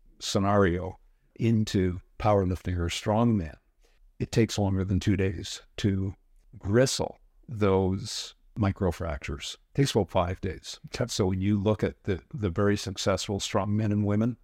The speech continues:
Speaker 1: and the, uh, powerlifters, they might do very heavy squats one day a week,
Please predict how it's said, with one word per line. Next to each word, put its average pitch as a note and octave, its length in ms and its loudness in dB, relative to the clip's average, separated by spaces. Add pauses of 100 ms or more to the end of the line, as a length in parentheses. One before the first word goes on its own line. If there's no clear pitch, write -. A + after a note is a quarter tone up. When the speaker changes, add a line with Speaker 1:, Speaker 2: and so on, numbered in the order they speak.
(140)
Speaker 1:
and F2+ 320 0
the, F#2 340 -4
uh, F2+ 200 0
powerlifters, F#2 800 0 (200)
they G#2 120 4
might G2+ 240 0
do F#2 280 0
very G#2 440 4
heavy F#2+ 280 -2
squats - 440 -2
one F#2 180 2
day E2+ 120 0
a D#2+ 60 -2
week, E2+ 400 -4